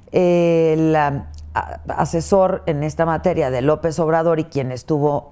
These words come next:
pues, ya al final, en la último tramo de los acuerdos, dijo que esto no era un acuerdo, era un tratado, entonces debía llevar la letra T. Entonces López Obrador, a través del Twitter, está haciendo una encuesta por si quieres participar.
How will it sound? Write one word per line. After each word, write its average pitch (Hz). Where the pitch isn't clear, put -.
pues, 131
ya 147
al 151
final, 131
en 110
la 104
último 139
tramo 135
de 123
los 131
acuerdos, 139
dijo 202
que 170
esto 175
no 160
era 147
un 165
acuerdo, 190
era 160
un 147
tratado, 190
entonces 185
debía 160
llevar 131
la 139
letra 139
T. 214
Entonces 269
López 302
Obrador, 208
a 135
través 180
del 196
Twitter, 185
está 165
haciendo 160
una 156
encuesta 220
por 147
si 127
quieres 151
participar. 156